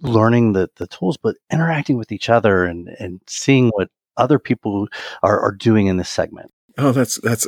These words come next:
Speaker 2: awesome. And it's really thinking, going through this reinvention of the brand to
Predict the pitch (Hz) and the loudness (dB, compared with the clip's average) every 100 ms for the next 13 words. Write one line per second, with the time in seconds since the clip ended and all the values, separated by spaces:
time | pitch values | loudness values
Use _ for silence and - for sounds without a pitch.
0 | - 101 - 92 - - - - - - | -6 -6 -2 -4 -6 -18 -18 -18 -18 -2
1 | 185 190 - _ 160 165 170 185 226 226 | 2 2 0 _ 0 0 2 4 4 2
2 | - - 190 - 165 135 - - - 139 | 0 -4 -2 0 0 -2 -6 -20 -20 -20
3 | _ - 147 143 160 151 - 151 139 - | _ -14 -6 0 2 2 0 0 0 0
4 | 135 127 123 131 - 131 117 117 123 117 | 2 2 2 0 0 0 0 0 2 2
5 | 110 107 | 0 -6